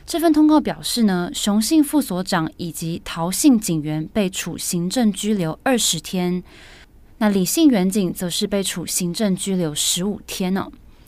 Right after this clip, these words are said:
那在职务的部分，熊姓副所长被免除副所长的职务，那调离公安系统；而另外两名员警则是被解聘。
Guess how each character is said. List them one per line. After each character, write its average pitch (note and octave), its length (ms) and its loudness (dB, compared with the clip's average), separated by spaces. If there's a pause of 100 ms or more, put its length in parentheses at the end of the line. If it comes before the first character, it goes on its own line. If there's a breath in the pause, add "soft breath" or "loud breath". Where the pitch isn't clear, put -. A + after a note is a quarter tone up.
(340 loud breath)
那 A3 100 2
在 A3 160 4
职 G3+ 240 -2
务 C#4 120 -2
的 A3+ 120 0
部 A3 200 -4
分， G3+ 300 -4 (300 soft breath)
熊 G#3+ 180 0
姓 C#4+ 180 6
副 C#4+ 140 2
所 G3 180 -4
长 F#3 280 -2
被 G3 160 -2
免 F#3 240 0
除 F#3 260 -2
副 A#3 180 -2
所 G3+ 160 -4
长 F3 160 -6
的 D#3+ 80 -6
职 F3 220 -6
务， C#4 300 2 (220 loud breath)
那 F3 100 -10
调 G#3 240 2
离 E3+ 180 -2
公 F#3 180 -4
安 F#3 140 0
系 A#3 240 0
统； - 220 -6 (580 loud breath)
而 G#3+ 100 -4
另 C#4 160 4
外 D#4 180 8
两 G#3 200 2
名 E3+ 160 0
员 F3 240 0
警 A#3 240 0
则 F3 140 -8
是 F#3+ 160 -4
被 F#3 160 -4
解 - 360 -10
聘。 B3 280 0